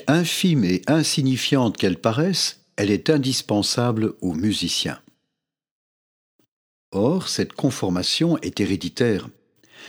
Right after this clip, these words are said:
et s'hérite de père en fils tout autant, par exemple, que la forme du nez. Admettons que là-haut, sur le plan astral, une individualité est sur le point de s'incarner et qu'elle est en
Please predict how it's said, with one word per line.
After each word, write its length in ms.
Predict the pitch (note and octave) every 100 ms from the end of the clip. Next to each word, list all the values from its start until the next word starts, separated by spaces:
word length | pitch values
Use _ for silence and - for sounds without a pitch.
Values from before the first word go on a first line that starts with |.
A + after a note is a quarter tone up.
| -
et 100 | -
s'hérite 600 | A2 - D3 C3 A#2+ -
de 120 | F#2 G2
père 360 | - C#3+ D#3
en 100 | F#2+
fils 540 | E2+ - D3+ G3 - - -
tout 240 | A3+ G#3+
autant, 440 | C3 G#2+ - F#2+ A2+
par 200 | C3 A2
exemple, 520 | G2 F2+ A2+ C#3+ F3+
que 100 | D#3
la 140 | C#3
forme 360 | - G#2 G#2 B2
du 140 | A#2
nez. 240 | G#2+ - - _ _ _ _ _ _ _ _ - - - - _
Admettons 640 | - G#3+ F3+ E3 D#3+ F#3+
que 120 | G3+ B2
là-haut, 460 | A2+ G#2+ G2+ D#3
sur 180 | - -
le 140 | G2+
plan 160 | - G2
astral, 580 | F#2 - - E3 D#3+ B2 - - - -
une 160 | G2+ G2+
individualité 800 | G2+ G2 G#2 G2 G#2+ F2+ - F3+
est 20 |
sur 200 | - A2
le 120 | F#2+
point 220 | D#2 D#3
de 100 | C#3+
s'incarner 760 | F#2+ - C#3 B2+ F#2 E2+ E2+ C#3 - - - - _ -
et 320 | C3+ C#3+ C#3
qu'elle 260 | - C#3+ E3
est 140 | E3
en 200 | D#3 -